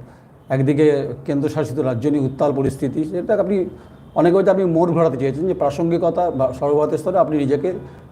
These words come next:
আনতে চেয়েছেন, এটাই অনেকে বলছে। আমার প্রশ্ন সেটা নয়, আমার প্রশ্ন হচ্ছে যে, আহ, নীতি আয়োগ কমিটি বৈঠকটা খুব গুরুত্বপূর্ণ, যেহেতু আপনি বারবার বলছেন যে আপনি যে টাকাটা পান এক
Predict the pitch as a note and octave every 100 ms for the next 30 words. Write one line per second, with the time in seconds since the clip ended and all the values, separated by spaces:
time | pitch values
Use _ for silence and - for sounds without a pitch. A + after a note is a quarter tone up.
0 | - D#3 E3 E3 D#3 B2+ A#2 G#2+ A#2+ E3+
1 | D#3+ C3 C#3 C#3+ B2+ A2+ - - - -
2 | - - - - E3 A3 G#3+ - C4 E3+
3 | D3 C#3 A2+ F2+ - - - - - -
4 | - - - D#3+ G3 G#3 - A3 G#3 A3+
5 | G#3+ G#3 D#3+ C3+ B2+ B2 A#2 D3+ F#3 G3+
6 | G3+ F#3+ F#3 F3+ D3 G#2 C#3 D#3+ F3 C#3+
7 | F#3 E3+ D3+ D3 E3+ E3+ E3 D3+ D3+ D3
8 | D#3+ C#3+ B2+ D#3 C#3+ C3+ C3 E3+ D#3 C#3+
9 | - - - - - - B2+ C#3+ C3+ D3
10 | C#3+ C#3+ - F3 C#3+ C3